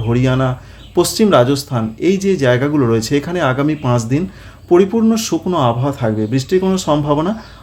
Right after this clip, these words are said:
আপাতত পশ্চিম ভারতের এই রাজ্যগুলোর দিকে থাকছে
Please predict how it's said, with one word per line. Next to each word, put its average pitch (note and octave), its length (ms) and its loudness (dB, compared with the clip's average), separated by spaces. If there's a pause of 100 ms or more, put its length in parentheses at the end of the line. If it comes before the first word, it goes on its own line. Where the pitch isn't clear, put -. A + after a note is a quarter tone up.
(160)
আপাতত F3 340 0 (160)
পশ্চিম D3+ 380 0
ভারতের D#3+ 300 0 (140)
এই C3+ 140 4
রাজ্যগুলোর A#2 540 0
দিকে C3+ 140 -4 (420)
থাকছে D3 340 -4